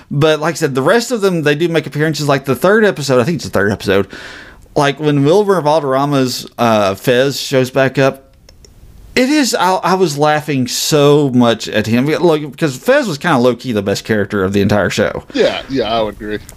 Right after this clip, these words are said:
Speaker 1: And
Speaker 2: Well, Red, Red and him.
Speaker 1: Well, yeah, Red and him. But like I said, but the prob-, the, the issue is, and if we do talk about it, if we do end up covering this at some point, the, the, the new cast, they're just not as good. The w-,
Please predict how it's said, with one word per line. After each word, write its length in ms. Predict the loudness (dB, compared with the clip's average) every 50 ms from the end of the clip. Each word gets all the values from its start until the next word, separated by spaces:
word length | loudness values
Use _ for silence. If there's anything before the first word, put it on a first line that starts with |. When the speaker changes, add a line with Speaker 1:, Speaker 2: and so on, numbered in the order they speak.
| -10 -6 -2
Speaker 1:
And 0 |
Speaker 2:
Well, 460 | 0 0 2 2 0 0 -2 -2 -4 -6
Red, 500 | -4 -2 0 2 2 2 0 -2 -4 -8 _ _
Red 460 | -12 -6 -4 -2 0 0 0 -2 -2 -6
and 160 | -10 -12 -12
him. 240 | -12 -12 -12 -8 -2
Speaker 1:
Well, 220 | 0 0 2 2
yeah, 180 | 0 0 -2 -2
Red 320 | -2 -2 0 0 0 0
and 140 | -2 -4 -4
him. 260 | -6 -6 -8 -8 -8 -10 -14 -20 -20 -20 -20 -10 -4
But 240 | -2 0 0 0 0
like 140 | -2 -2 0
I 20 |
said, 220 | 0 0 0 0 -2 -2
but 160 | -2 -2 -4
the 60 | -6
prob-, 320 | -6 -2 0 0 0 0
the, 120 | -2 -6 -8
the 340 | -4 -4 -4 -2 0 0 -2
issue 260 | 0 -2 -4 -4 -2
is, 360 | 0 2 2 4 2 2 0
and 80 | -2 -2
if 100 | 0 0
we 80 | 0 -2
do 280 | -2 -4 -8 -10 -12 -14 -16 -14 -6
talk 260 | -2 0 0 0 -2
about 220 | -2 -2 -2 0 0
it, 140 | -2 -4 -4 -2
if 200 | -2 -2 0 0
we 80 | 0
do 160 | 2 2 4 4
end 80 | 2
up 180 | 2 0 -2 -4
covering 300 | -4 -4 -2 -2 -2 -4
this 140 | -4 -6 -8
at 100 | -4 -2
some 160 | -2 0 0
point, 300 | 0 0 -2 -2 -6 -10 -14 -14 -12 -12 -14 -8 -2
the, 560 | 0 0 2 2 0 0 -2 -2 -4 -6 -8 -8 -6 -6 -6 -6 -8 -10 -14 -14 -10 -6
the, 360 | -2 0 2 4 4 2 2 0
the 80 | 0 0
new 220 | 0 0 0 0
cast, 480 | -2 0 0 0 0 0 -2 -4 -8 -10 -12 -10
they're 280 | -4 0 0 0 0
just 320 | 0 -2 -2 -2 0 2 4
not 320 | 4 4 4 2 0 -2
as 160 | -4 -4 -2
good. 260 | 0 0 0 0 2
The 100 | 2 0
w-, 400 | 0 0 -2 -4 -4 -4 -6 -6